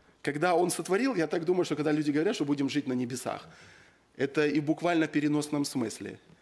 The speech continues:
Что, что вот, э, там строят где-то там на Марсе что-то там, колонию, что Бог даст какие-то знания и законы людям.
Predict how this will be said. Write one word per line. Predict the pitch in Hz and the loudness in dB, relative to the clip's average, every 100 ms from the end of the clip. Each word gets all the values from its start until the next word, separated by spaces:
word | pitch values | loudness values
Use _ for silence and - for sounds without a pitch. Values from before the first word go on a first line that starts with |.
| _ _ _ _ _ _ _ _ _ - - | _ _ _ _ _ _ _ _ _ -20 -14
Что, | - - 147 - - - - _ _ _ | -6 0 0 0 -8 -20 -20 _ _ _
что | - 160 165 | -2 2 4
вот, | 180 180 - | 4 0 -4
э, | 131 135 - - 92 | 0 0 0 -2 -4
там | - 127 | -4 -4
строят | - 165 190 151 | -2 0 2 2
где-то | 123 131 120 | 0 -2 -2
там | 120 113 - | -4 -6 -6
на | 117 127 | -4 -2
Марсе | 143 147 - | -2 -2 -6
что-то | 123 - 113 | -8 -8 -10
там, | - 107 | -10 -12
колонию, | 107 123 131 123 110 - - - - | -6 0 0 0 -4 -10 -20 -20 -20
что | - - 143 | -6 -4 2
Бог | 214 214 | 2 4
даст | 226 226 | 0 0
какие-то | 196 190 160 | -4 -2 -4
знания | 120 127 143 165 | -2 0 0 0
и | 135 | 0
законы | 120 120 151 175 180 | -4 -2 0 0 -2
людям. | 123 143 151 151 | 0 0 0 -2